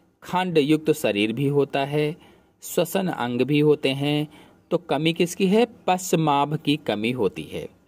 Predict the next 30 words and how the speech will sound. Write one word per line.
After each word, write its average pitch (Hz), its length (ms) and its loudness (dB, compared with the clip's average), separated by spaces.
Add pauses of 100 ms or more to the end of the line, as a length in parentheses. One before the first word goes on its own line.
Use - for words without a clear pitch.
नेक्स्ट 127 240 -4
क्वेश्चन 160 280 0
है, 156 200 2 (400)
कीटों 190 500 2
का 185 240 0
लक्षण 131 800 0
है, 110 300 0 (760)
तो 127 60 -6 (140)
कीटों 185 300 4
में 214 180 4 (260)
तीन 254 380 4
जोड़ी 180 320 6
पाद 113 340 0
पाए 104 260 0
जाते 110 260 2
हैं, 180 160 2
यही 147 400 4
मुख्य 156 400 0
लक्षण 104 340 -4
होता 104 260 0
है। 165 200 0 (180)
नेक्स्ट 135 320 -4
क्वेश्चन 165 300 2
है, 165 260 4
घरेलू 165 640 4
मक्खी 170 480 2
का 170 220 0
मैगॉट 120 920 2
होता 101 380 0
है। 95 340 -2